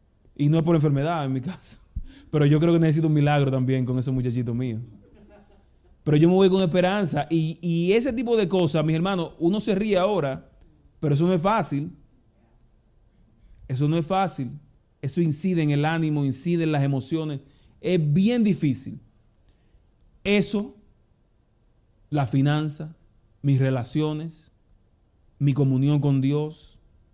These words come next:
mi trato con los demás, cualquier aspecto de mi vida va a tener dificultades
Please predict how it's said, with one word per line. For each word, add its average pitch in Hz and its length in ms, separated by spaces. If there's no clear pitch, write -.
mi 139 160
trato 151 380
con 147 160
los 143 120
demás, 135 580
cualquier 180 560
aspecto 220 440
de 190 100
mi 175 120
vida 202 240
va 170 100
a 165 40
tener 170 220
dificultades 135 920